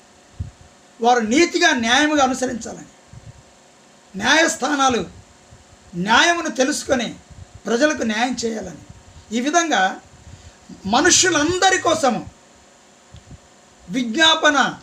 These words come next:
ప్రార్థన చేయమని క్రీస్తు నామములో భక్తుడు సెలవిస్తా ఉన్నాడు. ఎందుకంటే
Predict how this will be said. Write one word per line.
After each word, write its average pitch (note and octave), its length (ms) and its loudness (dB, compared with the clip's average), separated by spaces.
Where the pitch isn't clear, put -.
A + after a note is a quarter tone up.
ప్రార్థన C#4 440 2
చేయమని B3 640 -2
క్రీస్తు E4+ 400 0
నామములో C#4 560 2
భక్తుడు A3+ 400 -4
సెలవిస్తా G#3 400 -8
ఉన్నాడు. E3 500 -18
ఎందుకంటే F#3+ 520 -8